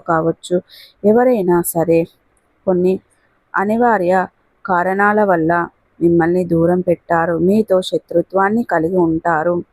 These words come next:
అటువంటి వారు మీ ఇంట్లో శుభకార్యాన్ని ఆహ్వానించడానికి కావచ్చు, లేదా మీతో నార్మల్గా మాట్లాడడానికి కావచ్చు, మీ ఇంటికి రావడం, మీకు కాల్ చేయడం కానీ జరుగుతుంది. అది మీకు ఊహించని ఘటన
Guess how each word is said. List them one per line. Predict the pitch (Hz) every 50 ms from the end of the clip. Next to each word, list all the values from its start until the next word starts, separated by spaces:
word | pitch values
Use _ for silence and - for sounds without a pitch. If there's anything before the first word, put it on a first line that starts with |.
| _ _ _ _ - - - _ -
అటువంటి | 196 196 240 233 254 247 240 254 233
వారు | 190 185 190 196 202 208 202 202
మీ | 190 185 180 170 165
ఇంట్లో | 165 165 - 175 175
శుభకార్యాన్ని | 180 - - 165 165 160 - - 196 202 208 208 190 175 170 170 180 175 165 160
ఆహ్వానించడానికి | 175 175 170 175 175 180 180 180 175 - 190 190 196 190 190 202 208 - 226
కావచ్చు, | 226 226 214 208 208 214 208 - - 226 220
లేదా | 202 190 190 190 196 202 190 185 - _ _ _ _ _ _ _ _ _ _ _ _ 226
మీతో | 214 214 208 - 208 202
నార్మల్గా | 202 196 196 208 226 240 240 220 202 196 196 190 185 180 165
మాట్లాడడానికి | 156 156 - 165 175 175 175 175 180 175 175 180 180 - 196 - -
కావచ్చు, | 185 180 180 185 180 - - - 190 180 - _ _ _ _ _ _ -
మీ | 202 214 214 220 226
ఇంటికి | 220 220 220 202 - 202 190 180
రావడం, | 165 156 156 160 165 170 170 180 180 180 180
మీకు | 175 170 - 190 190 -
కాల్ | 196 196 208 214 208 208 -
చేయడం | 190 175 160 156 151 165 180 180 - -
కానీ | 165 160 160 170 175 170
జరుగుతుంది. | 175 165 160 185 175 - - 165 165 170 175 170 - - 202
అది | 208 240 226 226
మీకు | 208 190 - - 196 190 180 - _ _ _ _ _ _ _ _ _ _ _ _ _ _ _ _ _ _ -
ఊహించని | 180 196 208 226 233 220 214 - 214 202 190 190 190 190 - _ _ _ - - _ _ - 202 190
ఘటన | 175 - 180 175 185